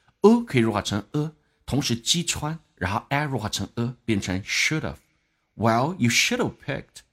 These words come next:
你本可以选。In the end, you always complain about everything.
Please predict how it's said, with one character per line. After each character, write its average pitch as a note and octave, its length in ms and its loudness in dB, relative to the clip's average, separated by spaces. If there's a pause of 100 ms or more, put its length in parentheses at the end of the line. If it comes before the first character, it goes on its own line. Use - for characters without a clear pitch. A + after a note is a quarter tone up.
你 G3 100 -2
本 G#2 220 -2
可 C#3 120 -4
以 F3+ 120 -4
选。 - 260 -8 (320)
In D#3 160 6
the C#3 80 2
end, C3 360 0 (260)
you G#2 140 -8
always B3+ 360 -2
complain - 580 -6
about F2 300 -4
everything. G#2 600 -6